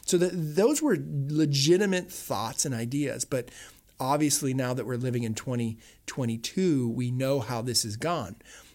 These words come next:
We're still working forty plus hours a week. In fact, we are possibly working more hours a week now than what our, you know, fathers and grandfathers were working, depending upon what they were working in, the fields that they were working in.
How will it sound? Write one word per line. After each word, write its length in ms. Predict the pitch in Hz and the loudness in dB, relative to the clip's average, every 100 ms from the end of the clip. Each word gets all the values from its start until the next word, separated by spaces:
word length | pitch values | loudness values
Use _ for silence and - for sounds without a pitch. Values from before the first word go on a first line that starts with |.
| - | -12
We're 220 | 143 131 | -6 0
still 360 | 139 - 190 208 | 2 4 4 4
working 560 | 139 147 151 131 113 113 - _ | 4 2 2 -2 -4 -8 -16 _
forty 440 | - - 147 147 120 | -14 -2 2 2 0
plus 340 | - 104 - | -2 -4 -2
hours 320 | 110 104 98 | -2 -2 -2
a 80 | 104 | -2
week. 340 | 107 120 - | 0 -2 -4
In 120 | - 110 | -8 -4
fact, 280 | 143 120 | -4 -2
we 300 | 160 165 160 - | 0 0 -2 -2
are 400 | 135 123 120 110 - - _ _ - | -2 0 -2 -6 -14 -20 _ _ -12
possibly 680 | - 165 165 - 151 139 123 | -4 -2 0 0 0 0 0
working 520 | 127 120 127 110 104 - - - | 0 -2 -2 -4 -6 -10 -18 -4
more 400 | 123 147 185 170 | 0 4 4 4
hours 360 | 139 135 127 127 | 2 2 2 0
a 60 | |
week 320 | 113 113 113 | 0 0 -2
now 640 | 117 117 147 135 98 104 160 - - - - | -2 2 2 2 -2 -6 -8 -12 -20 -20 -12
than 540 | - 123 131 120 117 117 | -4 -2 0 0 -2 -4
what 340 | 123 117 123 123 | -6 -2 -2 -4
our, 460 | 120 113 113 113 107 - - | -2 -2 0 -2 -4 -8 -4
you 80 | |
know, 80 | 117 | -4
fathers 560 | 107 131 123 127 120 117 | -4 -2 0 0 0 0
and 140 | 110 | -2
grandfathers 800 | 131 131 127 117 110 110 104 104 | 0 -2 -2 -2 -4 -4 -4 -6
were 200 | 123 117 | -2 -2
working, 320 | 113 110 120 | -2 -4 -2
depending 360 | 113 104 120 120 | -4 -2 -2 -2
upon 400 | 110 - 104 113 | -4 -6 -6 -4
what 160 | 117 - | -6 -4
they 100 | 104 | -4
were 100 | 104 | -2
working 380 | 143 175 127 | -2 0 -2
in, 160 | 101 95 - | -4 -6 -6
the 120 | 113 | -4
fields 220 | 147 120 | -2 -2
that 80 | 113 | -2
they 80 | 110 | -2
were 100 | 113 | 0
working 300 | 143 151 117 | -2 -2 -4
in. 160 | 95 | -6